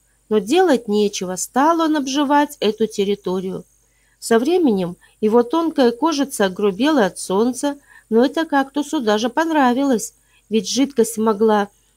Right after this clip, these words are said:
дольше сохраняться внутри его колючего тельца, и ему не так часто хотелось пить. А чтобы звери не съели его,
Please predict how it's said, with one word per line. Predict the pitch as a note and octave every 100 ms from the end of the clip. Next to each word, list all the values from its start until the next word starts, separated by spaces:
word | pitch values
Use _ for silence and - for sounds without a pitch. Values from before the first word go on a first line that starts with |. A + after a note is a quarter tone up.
| -
дольше | F#3+ B3+ G#3 G3+
сохраняться | G3 G3+ G#3 G3+ G#3 F#3+ - F#3
внутри | F#3+ F#3+ F#3 G3
его | F3+
колючего | F3 F#3+ F#3 F3 F#3 E3
тельца, | E3 - D4+ F#4 - F3 D#3+ _ _
и | G3+
ему | G#3 G3+
не | F#3
так | F3 F#3 F3
часто | - G3+ C4+ E4
хотелось | D4+ C#4 G3+ G3+ B3 -
пить. | - G3 F3 - _ _ _ _ _ -
А |
чтобы | A3 D4+ A#3 B3+
звери | C#4 D4+ C4+
не | C4 C#4
съели | - F4 G4+ C#4+
его, | G#3+ G3 F3+